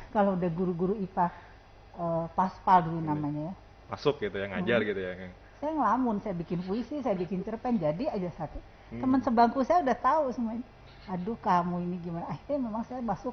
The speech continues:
Speaker 1: sosput.
Speaker 2: Oh, oke.
Speaker 1: Mm-mm,
Speaker 2: Iya,
Speaker 1: gitu.
Speaker 2: iya,
Speaker 1: Nah,
Speaker 2: iya, iya.
Speaker 1: setelah itu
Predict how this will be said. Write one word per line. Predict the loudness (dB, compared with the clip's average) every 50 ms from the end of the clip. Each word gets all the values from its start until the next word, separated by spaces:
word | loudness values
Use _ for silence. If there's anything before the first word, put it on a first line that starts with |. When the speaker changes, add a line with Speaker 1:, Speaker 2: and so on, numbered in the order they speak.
| -10 -4
Speaker 1:
sosput. | -2 -2 -2 -2 -6 -10 -8 -8 -8 -8 -12 -20 -20 -20 -14 -10
Speaker 2:
Oh, | -8 -6 -4 -4 -4 -4 -4 -4 -6 -8 -8
oke. | -8 -8 -6 -6 -6 -6 -6 -6 -6
Speaker 1:
Mm-mm, | -6 -6 -6 -6 -6 -6 -4 -4 -6 -6 -8 -10
Speaker 2:
Iya, | -8 -6 -6 -6
Speaker 1:
gitu. | -6 -6 -8 -6
Speaker 2:
iya, | -6
Speaker 1:
Nah, | -6 -6
Speaker 2:
iya, | -8
iya. | -8 -12 -14 -14
Speaker 1:
setelah | -8 -8 -6 -6 -6 -6
itu | -8 -12 -8 -6 -6